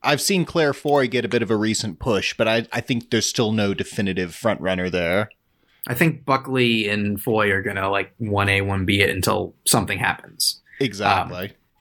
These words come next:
Speaker 2: interesting to see Jamie Lee Curtis get in, 'cause I, I initially was kinda skeptical of that one, as, like, it's, it's, it's not a cameo, but it's,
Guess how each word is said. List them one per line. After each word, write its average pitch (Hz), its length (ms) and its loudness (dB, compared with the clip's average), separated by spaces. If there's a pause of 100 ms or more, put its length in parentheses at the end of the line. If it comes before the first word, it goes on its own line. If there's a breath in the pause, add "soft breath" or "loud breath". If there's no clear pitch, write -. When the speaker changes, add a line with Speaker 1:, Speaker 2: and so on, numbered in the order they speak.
Speaker 2:
interesting 208 420 2
to 180 60 0
see 185 120 2
Jamie 160 240 2
Lee 151 100 0
Curtis 139 320 0
get 104 160 -2
in, 98 240 -12 (160)
'cause 131 100 -6
I, 156 160 0
I 151 160 2
initially 196 340 -2
was 156 80 2
kinda 139 180 0
skeptical 107 460 -2
of 98 80 0
that 92 200 0
one, 101 120 -4
as, 98 140 0
like, 107 220 0 (720 loud breath)
it's, - 340 0
it's, - 380 -2 (260)
it's 196 160 -2
not 208 180 2
a - 40 0
cameo, 175 640 0
but 156 160 0
it's, - 420 -4